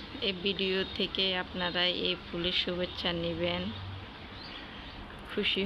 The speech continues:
হব। কমেন্টের মাধ্যমে জানাবেন কেমন হয়েছে আমার ভিডিওটা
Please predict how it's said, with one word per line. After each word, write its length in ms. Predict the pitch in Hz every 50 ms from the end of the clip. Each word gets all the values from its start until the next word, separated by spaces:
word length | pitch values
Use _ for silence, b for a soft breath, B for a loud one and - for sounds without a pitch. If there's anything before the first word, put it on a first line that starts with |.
| 202
হব। 180 | 202 185 180 165 165 160 170 - - - - - - - - - - - - - - - - - - B B B B B B B B - -
কমেন্টের 560 | - 196 190 190 202 196 185 - - 190 196 196 190
মাধ্যমে 400 | 190 185 156 185 185 185 185 196 190 185
জানাবেন 500 | 190 185 185 185 180 175 160 170 175 165 151 160 175 - - - - - - - - - - -
কেমন 300 | 180 175 175 175 175 175 185 190
হয়েছে 400 | 202 185 185 180 180 175 - - 180 180
আমার 180 | 175 175 180 175 175 -
ভিডিওটা 560 | 180 175 - 175 175 175 175 175 - 170 170